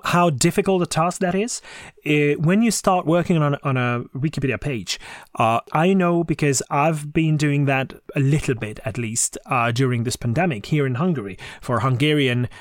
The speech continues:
crackpots. One of them is being investigated right now by the, by the authorities, uh, for disseminating falsehoods about the pandemic. And those guys have to be exposed. And one of the way, the best ways to do it is Wikipedia.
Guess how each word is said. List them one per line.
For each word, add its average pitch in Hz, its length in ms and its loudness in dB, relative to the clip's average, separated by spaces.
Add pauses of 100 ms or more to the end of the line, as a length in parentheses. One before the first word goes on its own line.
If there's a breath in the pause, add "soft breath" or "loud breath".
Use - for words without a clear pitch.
crackpots. - 720 -2
One 156 140 2
of 135 100 0
them 131 160 0
is 117 80 -2
being 123 300 0
investigated 120 580 -4
right 123 160 -2
now 117 160 -2
by 117 160 -4
the, 113 120 -6
by 117 200 -4
the 110 80 -6
authorities, 117 580 -6 (380 loud breath)
uh, 110 260 2
for 131 160 -2
disseminating 117 800 0
falsehoods - 600 -4 (240 loud breath)
about 131 300 0
the 131 40 -4
pandemic. 170 540 -2 (160)
And 180 340 2
those 196 260 0
guys 175 260 0
have 165 260 -4
to - 80 -6
be 160 100 0
exposed. 190 680 -2
And 139 300 0
one 165 240 2
of 185 80 2
the 160 100 2
way, 143 200 0
the 131 120 -4
best 135 220 -4
ways 135 200 -2
to 135 60 -6
do 117 140 -4
it - 160 -10
is 131 240 0
Wikipedia. 120 500 -10